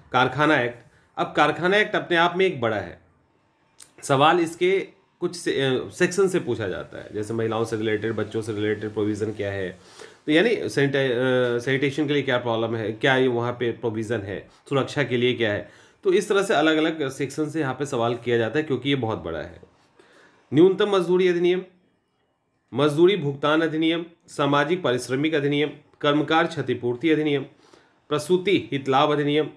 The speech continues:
अभी अमेंडमेंट भी हो गया, छब्बीस सप्ताह हो गया। उसके बाद, अ, कर्मचारी राज्य बीमा अधिनियम, उपादान संदाय अधिनियम, बाल श्रम प्रतिषेध एवं विनियमन अधिनियम,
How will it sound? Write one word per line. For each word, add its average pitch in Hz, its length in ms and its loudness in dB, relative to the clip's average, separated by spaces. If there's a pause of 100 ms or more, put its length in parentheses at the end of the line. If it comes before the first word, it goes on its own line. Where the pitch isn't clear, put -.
अभी 110 160 -2
अमेंडमेंट 123 440 0
भी 151 60 -2
हो 147 120 2
गया, 143 120 0
छब्बीस 139 340 -4
सप्ताह 139 260 -2
हो 143 100 2
गया। 143 300 0 (1160)
उसके 147 220 4
बाद, 123 300 2 (380)
अ, 123 440 0
कर्मचारी 170 500 2
राज्य 170 300 2
बीमा 139 320 -2
अधिनियम, 160 420 -2 (600)
उपादान 180 500 4
संदाय 151 500 2
अधिनियम, 143 400 -2 (600)
बाल 143 380 4
श्रम 190 260 -2
प्रतिषेध 165 960 0
एवं 123 400 0 (280)
विनियमन 170 600 2
अधिनियम, 139 460 0